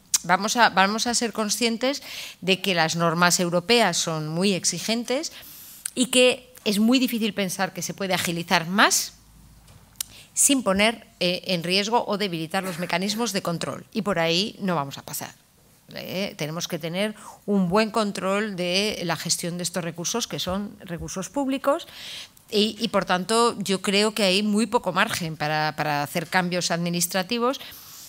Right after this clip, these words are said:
Lo que sí creo es que hay un volumen ingente de recursos que está en este momento en las comunidades autónomas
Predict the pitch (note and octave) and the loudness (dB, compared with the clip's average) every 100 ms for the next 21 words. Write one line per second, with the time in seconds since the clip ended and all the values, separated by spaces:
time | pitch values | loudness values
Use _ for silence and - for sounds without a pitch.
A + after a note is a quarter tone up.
0 | - F#3+ F#3 F3 G#3+ G3 G#3 A3 - F#3+ | -2 0 0 0 0 0 2 2 2 2
1 | G3+ G3+ G3+ G3+ G#3+ G#3+ G3 - A3+ A3 | 2 0 0 2 2 0 0 2 2 2
2 | - B3+ - D#3+ D#3+ E3 F#3 F3+ F3 - | 0 -2 -2 -6 -6 -6 -6 -4 -4 -4
3 | D#3 - G3 F#3 E3+ F3 F3 F#3+ F#3 A3 | -4 0 2 2 0 -4 -4 -4 -2 -2
4 | F#3+ D3+ D#3 D#3 D#3+ D#3 E3 G3 F3 G#3+ | -2 -4 -4 -8 -6 -4 -2 -4 -4 -2
5 | A3+ A#3 C#4+ | -2 -2 -4